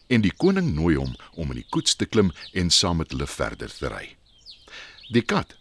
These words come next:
is baie bly toe hy sien sy plan begin werk. Hy draf voor die koning se koets uit en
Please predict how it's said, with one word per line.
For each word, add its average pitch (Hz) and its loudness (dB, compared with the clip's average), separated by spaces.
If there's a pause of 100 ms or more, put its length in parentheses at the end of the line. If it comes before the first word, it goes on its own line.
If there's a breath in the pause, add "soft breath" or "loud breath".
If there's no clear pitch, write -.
(140)
is 95 6
baie 78 2
bly 69 0
toe 64 -6
hy 62 -4
sien 65 -2
sy - 0 (160)
plan 131 -2 (240)
begin - -4
werk. - -10 (640 loud breath)
Hy 87 2 (180)
draf 110 0 (100)
voor 78 -4
die 57 -12
koning 98 2
se - -6
koets - 2
uit 82 -4 (420 loud breath)
en 87 2